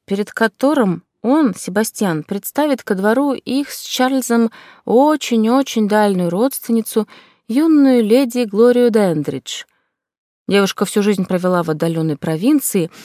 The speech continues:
но после смерти родителей обратилась к Себастьяну с просьбой помочь ей устроиться поближе к столице. Герцог, поддавшись душевному порыву,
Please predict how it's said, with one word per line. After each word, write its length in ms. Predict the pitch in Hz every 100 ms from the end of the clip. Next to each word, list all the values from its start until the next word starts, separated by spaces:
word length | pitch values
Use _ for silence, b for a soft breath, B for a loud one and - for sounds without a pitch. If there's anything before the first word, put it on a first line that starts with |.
| B
но 120 | - 220
после 300 | 226 - 208
смерти 380 | 214 208 208
родителей 580 | 196 202 208 277 226 190
обратилась 560 | 170 180 185 214 208 -
к 60 |
Себастьяну 640 | - 175 175 - - 320 269
с 80 | -
просьбой 440 | - 262 226 233
помочь 600 | - 202 202 226 269 -
ей 120 | 226
устроиться 600 | 208 - 220 240 247 -
поближе 460 | 208 185 175 196 202
к 60 | -
столице. 640 | - 190 160 - - - _ _ _ _ _ _ -
Герцог, 540 | 175 262 285 - -
поддавшись 600 | - 156 151 165 - 156
душевному 560 | 143 156 170 160 147 151
порыву, 600 | 156 151 202 294 202